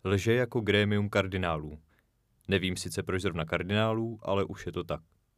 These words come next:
Prostě kardinálů. V takovýchto rozeřenostech, ostatně vzácných,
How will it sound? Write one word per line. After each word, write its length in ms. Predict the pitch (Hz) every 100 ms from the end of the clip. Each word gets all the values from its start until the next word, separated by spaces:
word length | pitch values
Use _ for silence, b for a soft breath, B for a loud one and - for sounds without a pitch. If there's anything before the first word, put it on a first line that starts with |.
| -
Prostě 420 | 139 131 - 107
kardinálů. 640 | 92 82 82 80 - - _ _ _ _
V 100 | _ -
takovýchto 580 | 104 113 143 156 - 101
rozeřenostech, 920 | 92 113 107 92 87 - 92 110 - _ _ -
ostatně 400 | 101 - 113 92
vzácných, 720 | 82 76 78 - 92 117 -